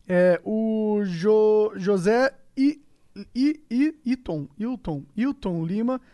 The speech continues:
mandou vinte reais e falou, "Manos, convidem pessoas da cena de música voltados à esquerda e que também são influenciadores. Lucas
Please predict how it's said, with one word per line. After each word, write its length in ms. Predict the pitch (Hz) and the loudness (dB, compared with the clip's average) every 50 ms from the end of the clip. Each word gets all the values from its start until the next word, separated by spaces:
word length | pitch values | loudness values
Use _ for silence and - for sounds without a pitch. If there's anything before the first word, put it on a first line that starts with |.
| _ _ _ | _ _ _
mandou 580 | 185 202 202 196 214 220 220 220 214 208 190 | -4 -2 0 2 4 4 6 6 4 4 2
vinte 280 | 175 170 214 247 247 - | 0 -2 -4 -4 -2 -2
reais 220 | 240 214 214 214 | 0 0 0 0
e 60 | 226 220 | -2 -4
falou, 260 | - 208 196 185 175 | -4 -2 -2 -2 0
"Manos, 520 | 196 240 277 269 214 175 147 127 - - _ _ _ _ _ _ - | 0 2 2 2 2 -2 -4 -6 -10 -18 _ _ _ _ _ _ -10
convidem 320 | 190 180 208 226 262 233 | -8 -6 -4 -4 -4 -4
pessoas 360 | - 254 240 - 247 247 247 | -4 -4 -4 -2 -4 -4 -2
da 120 | 226 247 226 | -2 -2 -2
cena 280 | - - 240 240 240 | -2 -6 -6 -6 -6
de 100 | 214 226 | -4 -4
música 460 | 214 202 208 226 240 214 214 - 226 | -4 -2 -2 -2 -4 -6 -6 -6 -6
voltados 440 | 202 208 202 202 - 214 214 208 208 | -4 -4 -4 -2 0 -2 -2 0 -2
à 80 | 220 208 | -2 -2
esquerda 580 | 202 - - - - 202 220 226 208 254 233 - | -4 -6 -12 -12 -8 -6 -6 -4 -2 -2 -2 -2
e 260 | 226 233 254 277 - - _ | -2 -4 -4 -4 -6 -8 _
que 120 | - 262 | -12 -10
também 320 | - 247 220 202 202 220 233 | -8 -6 -6 -4 -4 -6 -6
são 220 | - - 233 233 | -6 -6 -6 -6
influenciadores. 800 | 233 202 220 240 226 - 254 214 196 202 196 170 147 127 - - _ _ _ _ _ _ _ _ | -6 -6 -6 -8 -6 -6 -4 -2 0 0 0 -2 -4 -10 -14 -20 _ _ _ _ _ _ _ _
Lucas 380 | 185 196 233 254 220 254 233 | -4 -2 -2 -2 -2 -2 -4